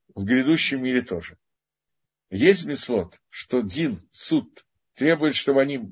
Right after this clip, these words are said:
получили награду в Алам Аба и не получали в Алам Азе. Авирот, который суд требует, чтобы они полу-, были наказаны в Алам Аба, а не в этом мире.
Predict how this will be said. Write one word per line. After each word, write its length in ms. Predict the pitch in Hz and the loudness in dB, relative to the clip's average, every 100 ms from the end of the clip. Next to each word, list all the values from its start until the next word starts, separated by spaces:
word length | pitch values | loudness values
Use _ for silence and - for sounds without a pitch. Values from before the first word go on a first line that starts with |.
| 120 117 | -10 -4
получили 460 | 139 135 - 135 | 2 2 2 -4
награду 440 | 127 127 131 123 117 | -2 0 0 0 2
в 60 | |
Алам 240 | 117 120 120 | 4 4 2
Аба 360 | 123 170 180 - - _ | 2 2 2 -6 -20 _
и 140 | 165 165 | -4 0
не 240 | 180 202 | 4 4
получали 580 | 185 143 135 - 143 139 | 4 2 2 2 4 4
в 80 | 127 | 2
Алам 240 | 123 120 | 2 0
Азе. 360 | 107 95 107 - - _ _ _ _ _ _ _ _ _ _ _ _ | -2 -2 -4 -6 -18 _ _ _ _ _ _ _ _ _ _ _ _
Авирот, 540 | 143 147 165 208 190 | 6 8 8 8 6
который 360 | - 120 123 110 | 2 -2 0 -2
суд 440 | - 170 139 - - | -2 -2 -2 -4 -4
требует, 580 | 117 110 82 76 - - | 0 2 0 -6 -10 -18
чтобы 380 | - 131 127 | -2 2 6
они 180 | 143 156 | 6 4
полу-, 300 | 139 131 135 120 | -2 0 0 -2
были 240 | 139 135 | 0 0
наказаны 800 | 127 135 - 151 113 90 76 80 _ | 2 -2 2 2 2 -2 -14 -20 _
в 80 | 104 | 4
Алам 280 | 131 131 131 | 6 8 6
Аба, 320 | 131 123 - | 6 4 4
а 140 | 139 165 | 2 2
не 200 | 139 123 | 2 0
в 60 | |
этом 320 | 117 117 120 | 0 0 -6
мире. 340 | 123 120 107 | -8 -8 -10